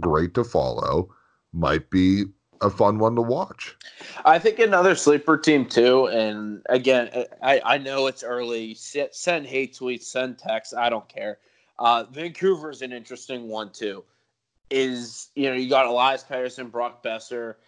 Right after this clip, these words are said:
Speaker 2: uh, J T Miller there. Um, you know, I think if they can stay afloat and stay in the wild card picture,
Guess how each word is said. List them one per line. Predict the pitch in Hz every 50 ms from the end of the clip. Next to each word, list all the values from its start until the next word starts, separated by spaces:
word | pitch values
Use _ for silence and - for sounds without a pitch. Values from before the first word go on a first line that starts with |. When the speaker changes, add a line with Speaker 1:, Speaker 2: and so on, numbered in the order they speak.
| _ _ _ _
Speaker 2:
uh, | - 110 107 107 101 101
J | 101 - 131 135 139
T | 131 - 139
Miller | 131 127 127 123 120 123 120 120 120
there. | 117 120 117 117 113 113 110 - _ _ _ _ _ _ -
Um, | 120 113 110 107 107 104 101 98 95 92 _ _ _ _ _ _ _ _ _
you | 151 143
know, | 139 127 123 -
I | 123 131 143
think | - - 170 165 156 143 - _ _
if | - 151 135 -
they | - 139 151 151
can | - 190 180
stay | 175 - - 196 190
afloat | 180 175 - - 165 165 160 147
and | 160 147
stay | - - 156 151
in | 151
the | 151 151
wild | 135 147 135 131 131 131 -
card | - 143 131 131 -
picture, | _ 131 123 123 - - 131 123 117 110 -